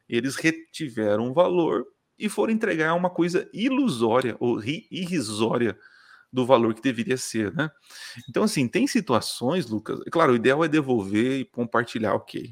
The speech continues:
esse é o ideal. Mas entre, entre não dar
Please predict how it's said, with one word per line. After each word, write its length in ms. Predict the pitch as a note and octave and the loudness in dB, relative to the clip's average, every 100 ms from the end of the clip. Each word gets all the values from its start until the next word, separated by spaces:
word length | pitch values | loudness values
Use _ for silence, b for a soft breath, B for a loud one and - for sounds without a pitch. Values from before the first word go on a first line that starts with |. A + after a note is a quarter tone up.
| A#2 | -12
esse 160 | - A2+ | -2 0
é 20 | |
o 40 | |
ideal. 400 | A#2 B2 G2 - - B B B B B B B | 2 4 2 0 -10 B B B B B B B
Mas 260 | G#2 C#3 C#3 | 0 2 2
entre, 640 | A3 D#4+ D4+ D3 G2+ F2+ _ _ - | 0 0 2 2 2 -4 _ _ -6
entre 300 | D#3+ F#3 F3 | -4 0 0
não 380 | D#3 F#3 D#3+ A2 | 2 2 2 0
dar 500 | G#2 G2+ G2+ F2+ | 0 0 0 -6